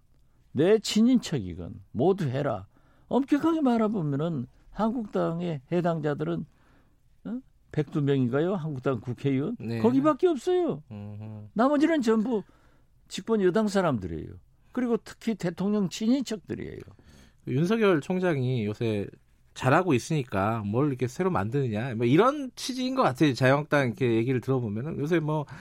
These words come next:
Speaker 2: 뭐 청와대로 칼날을 막 들이대고 있지 않습니까?
Speaker 1: 아, 그렇죠.
Speaker 2: 예.
Speaker 1: 그렇지만 윤석열
Speaker 2: 예.
Speaker 1: 총장이 잘하건 못하건 그것이 문제가 아니고
Speaker 2: 네.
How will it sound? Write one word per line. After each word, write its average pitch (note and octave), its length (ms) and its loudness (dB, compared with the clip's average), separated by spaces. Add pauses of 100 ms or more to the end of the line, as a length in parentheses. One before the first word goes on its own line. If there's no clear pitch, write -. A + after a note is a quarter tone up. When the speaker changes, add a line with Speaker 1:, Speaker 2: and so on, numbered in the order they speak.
(260)
Speaker 2:
뭐 C3 340 2
청와대로 F3 760 4
칼날을 A3 420 2
막 C3+ 180 0 (320)
들이대고 E3+ 380 6
있지 B2+ 180 2
않습니까? C#3 300 2
Speaker 1:
아, - 40 4
그렇죠. F#3 480 2
Speaker 2:
예. D3 40 -4
Speaker 1:
그렇지만 B2+ 460 0
윤석열 D#3 500 0
Speaker 2:
예. A#2+ 60 -2
Speaker 1:
총장이 C3+ 600 -4
잘하건 C#3 560 -4
못하건 D3 520 -4
그것이 B2 320 -2
문제가 A2+ 360 0
아니고 G2 540 -2
Speaker 2:
네. A2 260 -6